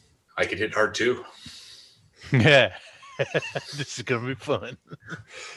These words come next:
Speaker 1: All right, um, Dissonance and Sandstone, you're next.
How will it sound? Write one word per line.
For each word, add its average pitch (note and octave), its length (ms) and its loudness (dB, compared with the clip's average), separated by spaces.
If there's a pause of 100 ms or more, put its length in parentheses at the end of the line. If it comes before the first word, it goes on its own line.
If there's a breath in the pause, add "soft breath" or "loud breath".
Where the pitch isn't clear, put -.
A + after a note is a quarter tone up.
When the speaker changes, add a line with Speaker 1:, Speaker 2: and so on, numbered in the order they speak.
(420 loud breath)
Speaker 1:
All C#3 100 8
right, C3+ 340 8
um, B2 840 8 (120)
Dissonance E3+ 480 8
and C#3+ 200 4
Sandstone, B2 680 2 (100)
you're C3 120 -4
next. - 320 -2